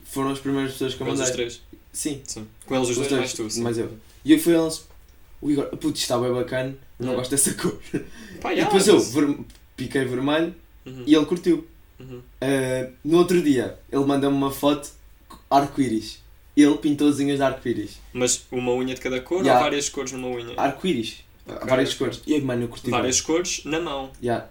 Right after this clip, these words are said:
Speaker 2: Ok.
Speaker 1: No, no, que, tipo, uma unha de uma cor, outra
Speaker 2: Exato,
Speaker 1: outra.
Speaker 2: exato.
Speaker 1: Curti bué, principalmente como
Speaker 2: Uhum.
Speaker 1: ele é negro.
Speaker 2: Sim.
Speaker 1: Epá, mesmo bacana, as cores contra... ficavam mesmo bacanas.
Speaker 2: Ok, ok.
Speaker 1: E, epá, essas cenas que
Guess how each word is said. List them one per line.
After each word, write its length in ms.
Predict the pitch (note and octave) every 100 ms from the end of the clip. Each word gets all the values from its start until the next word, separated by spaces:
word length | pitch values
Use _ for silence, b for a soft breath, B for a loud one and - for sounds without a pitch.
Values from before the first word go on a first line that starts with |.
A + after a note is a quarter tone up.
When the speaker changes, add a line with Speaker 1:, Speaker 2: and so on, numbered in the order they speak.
| -
Speaker 2:
Ok. 360 | - - C3 -
Speaker 1:
No, 240 | A#2+ C#3
no, 180 | A#2 B2
que, 140 | - B2+
tipo, 260 | - A#2
uma 140 | A#2 A#2+
unha 220 | B2+ C3
de 60 | B2+
uma 120 | E3
cor, 180 | E3 E3
outra 120 | D3+
Speaker 2:
Exato, 220 | A#2+ B2
Speaker 1:
outra. 140 | A2+ A2+
Speaker 2:
exato. 220 | G#2+ G#2+
Speaker 1:
Curti 260 | - - C#3
bué, 220 | A#2 G#2+
principalmente 480 | - - C3+ C3 A#2+
como 140 | B2+
Speaker 2:
Uhum. 100 | B2+
Speaker 1:
ele 80 | B2 G#2
é 120 | F#2+ -
negro. 460 | A#2+ A#2+ A#2+ C#3+ - - -
Speaker 2:
Sim. 340 | - A#2+ A#2 -
Speaker 1:
Epá, 400 | C3 - A2 G#2 - -
mesmo 220 | D#3 C#3+
bacana, 360 | B2 A#2 A#2+ A2
as 80 | A2
cores 200 | B2+ -
contra... 480 | C#3 B2 A2+ A#2+
ficavam 440 | - B2 A#2 A2+ A#2
mesmo 220 | A#2 A2
bacanas. 540 | A2 G#2+ G2+ G2 - - -
Speaker 2:
Ok, 280 | - - A2+ A#2 -
ok. 120 | -
Speaker 1:
E, 220 | C#3+ D#3 -
epá, 300 | D3+ D3 A2
essas 260 | A#2 C#3
cenas 360 | C#3 A#2+ B2+ B2+
que 340 | - B2 G2+